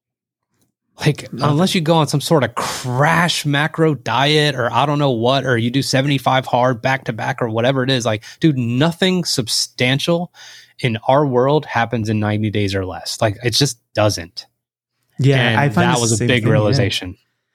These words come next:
Speaker 2: With, same thing with, like, consulting clients where they'll be like, "Oh, cool. Like, we'll do this call." And I'm like, We, doesn't really matter. Like, on this call, we'll, we'll set the foundation, but, like, we have to check back in because we gotta see, like,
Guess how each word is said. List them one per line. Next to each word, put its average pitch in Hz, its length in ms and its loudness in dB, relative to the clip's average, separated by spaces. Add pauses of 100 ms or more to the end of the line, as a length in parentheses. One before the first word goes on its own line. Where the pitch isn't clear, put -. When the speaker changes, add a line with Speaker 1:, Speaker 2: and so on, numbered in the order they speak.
(340)
Speaker 2:
With, 147 280 -2
same 165 240 -2
thing 156 220 4
with, 123 160 2
like, 113 420 -2 (460)
consulting 123 460 2
clients 110 560 0
where 107 380 4
they'll 113 200 -2
be 107 160 2
like, 104 360 2
"Oh, 175 200 2
cool. 139 320 0
Like, 107 160 0
we'll 131 80 0
do 127 160 4
this 120 340 -2 (200)
call." 135 340 0
And 131 100 0
I'm 120 40 -2
like, 113 340 -4 (180)
We, 147 360 0
doesn't 127 340 0
really 120 220 2
matter. 110 400 0
Like, 113 200 -2
on 123 160 2
this 120 140 2
call, 135 300 0
we'll, 127 220 0
we'll 143 120 2
set 165 160 0
the 127 60 -4
foundation, 110 520 0
but, 117 140 2
like, 117 160 -2
we 127 100 2
have 123 180 0
to - 80 -8
check 120 220 -4
back 110 220 0
in 117 220 2
because 110 360 -2 (840)
we 131 160 2
gotta 120 180 2
see, 110 260 0
like, 110 220 0